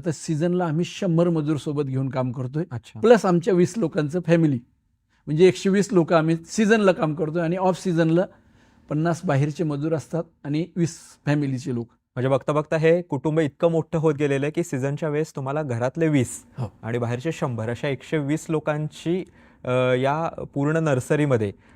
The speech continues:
Speaker 2: त्यांचा हातभार लागतो आणि त्याच्यातून ही सगळी निर्मिती होत असते. पण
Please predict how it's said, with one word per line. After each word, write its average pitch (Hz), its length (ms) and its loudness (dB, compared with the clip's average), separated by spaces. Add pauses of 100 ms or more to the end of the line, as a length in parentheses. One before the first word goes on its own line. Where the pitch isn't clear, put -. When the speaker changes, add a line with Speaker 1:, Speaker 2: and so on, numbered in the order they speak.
(140)
Speaker 2:
त्यांचा 127 340 0
हातभार 139 380 0
लागतो 160 280 -2
आणि 143 120 -2
त्याच्यातून 151 500 -4
ही 143 140 -2
सगळी 139 240 -4
निर्मिती 127 420 -2
होत 127 240 -4
असते. 123 300 -4 (400)
पण 170 160 2